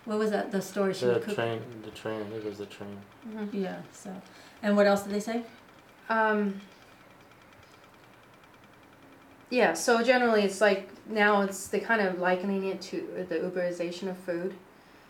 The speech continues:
Speaker 3: So ensure some form of community ownership of any web platforms involved in the sale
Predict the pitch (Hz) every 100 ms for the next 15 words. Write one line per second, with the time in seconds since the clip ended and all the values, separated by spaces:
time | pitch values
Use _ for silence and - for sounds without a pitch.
0 | - - - 208 190 180 180 175 175 -
1 | 196 190 185 185 185 - 185 175 175 190
2 | 180 175 170 180 185 185 185 175 180 175
3 | 175 170 170 175 160 165 165 165 165 165
4 | 165 160 160 - 175 165 160